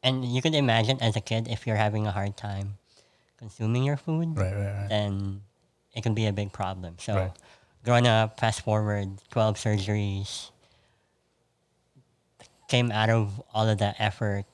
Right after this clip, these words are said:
Speaker 1: not reaching the result that I wanted to.
Speaker 2: Right, right, right.
Speaker 1: So
Speaker 2: And I
Speaker 1: that
Speaker 2: th-, and I, I'll tell you this, it's like, I think that, you know, initially when I first met you, I was like, "Oh, there is," from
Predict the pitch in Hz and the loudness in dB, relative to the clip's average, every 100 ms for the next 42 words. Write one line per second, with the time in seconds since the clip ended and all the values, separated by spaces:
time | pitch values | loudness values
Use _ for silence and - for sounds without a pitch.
0 | _ _ - 110 104 101 - _ _ _ | _ _ -8 -2 -2 -4 -10 _ _ _
1 | _ _ _ _ _ _ 113 110 - 120 | _ _ _ _ _ _ -8 -6 -2 0
2 | 107 104 104 104 107 98 101 98 117 107 | 2 2 2 2 2 2 0 0 -2 0
3 | 101 110 98 - 98 101 - 104 98 104 | -2 -2 -4 -6 -6 -8 -2 2 2 0
4 | 98 98 98 98 131 _ _ _ _ _ | -2 -2 -2 -2 -8 _ _ _ _ _
5 | 107 101 98 95 92 - _ 120 123 117 | -4 -4 -4 -6 -8 -12 _ 2 4 2
6 | - - _ - 123 135 139 147 - 160 | -4 -20 _ -2 2 2 2 2 2 2
7 | 135 92 104 101 113 104 101 101 101 131 | 2 2 0 0 2 2 0 -4 0 0
8 | 131 117 107 101 98 - - _ 117 113 | 2 2 2 2 -2 -10 -20 _ 4 6
9 | 104 98 98 104 - _ 117 120 180 - | 6 4 0 -6 -12 _ 4 6 6 6
10 | 120 104 98 98 104 107 107 104 101 104 | 4 4 4 0 4 6 8 6 4 0
11 | - _ _ - 127 123 - 101 107 101 | -6 _ _ -2 2 2 2 0 2 2
12 | 104 101 101 107 - 208 135 98 - _ | 2 0 0 -2 0 4 4 2 -8 _
13 | _ 120 120 120 117 110 - - _ _ | _ 0 2 4 4 2 -4 -16 _ _
14 | _ _ 131 113 110 113 | _ _ 4 4 4 0